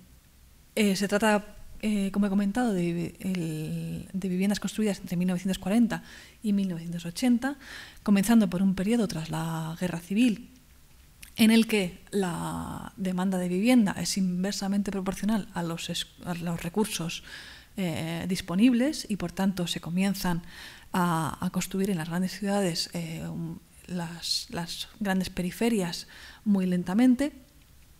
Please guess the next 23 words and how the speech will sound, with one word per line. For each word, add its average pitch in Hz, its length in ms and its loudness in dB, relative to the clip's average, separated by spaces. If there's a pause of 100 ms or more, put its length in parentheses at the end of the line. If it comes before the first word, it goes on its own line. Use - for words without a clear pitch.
(220)
con 202 140 -2
unas 185 160 -2
escasas 185 380 -6
calidades, 233 600 -2 (500)
hasta 208 280 0
llegar 202 460 2
a 165 640 -4
los 175 140 -8
años 175 160 -4
sesenta 254 400 4
con 202 100 0
los 180 120 -2
planes 175 240 -2
de 170 80 -2
vivienda 208 260 4
y 185 60 0
la 165 60 -2
aparición 180 360 -2
del 175 100 -2
Ministerio 175 380 -2
de 190 80 -2
la 196 80 -2
Vivienda, 233 480 6